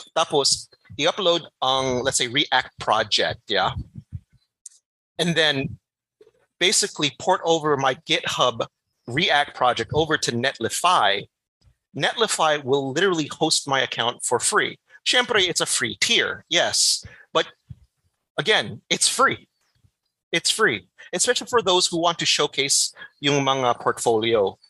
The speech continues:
to, let's say, um, projects, who want to see your work,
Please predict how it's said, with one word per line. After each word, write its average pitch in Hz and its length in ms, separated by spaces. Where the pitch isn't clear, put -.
to, 151 160
let's 135 200
say, 107 440
um, 98 420
projects, 110 1040
who 127 100
want 127 180
to 120 60
see 127 200
your 107 180
work, 123 480